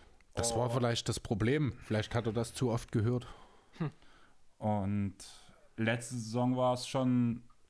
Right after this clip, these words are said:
Speaker 2: fraglich. Also was heißt fraglich? Also für, für die Ansprüche fraglich, sag ich mal so. Also war immer noch ein guter Verteidiger.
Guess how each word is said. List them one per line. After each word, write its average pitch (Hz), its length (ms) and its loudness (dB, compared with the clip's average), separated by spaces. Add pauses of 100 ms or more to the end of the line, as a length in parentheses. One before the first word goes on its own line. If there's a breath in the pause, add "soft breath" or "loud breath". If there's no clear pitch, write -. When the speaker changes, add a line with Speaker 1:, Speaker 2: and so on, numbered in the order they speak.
(500)
Speaker 2:
fraglich. 180 680 -2
Also 107 180 0
was 110 120 0
heißt 110 160 -4
fraglich? 110 420 2
Also 101 140 0
für, 120 100 0
für 139 180 -4
die 139 100 0
Ansprüche 120 540 0
fraglich, 101 600 0
sag 95 180 0
ich 95 80 -6
mal 98 140 0
so. 95 180 -2
Also 95 400 -6 (300)
war 110 160 0
immer 135 160 2
noch 127 120 0
ein 117 100 -2
guter 123 200 -2
Verteidiger. 113 480 0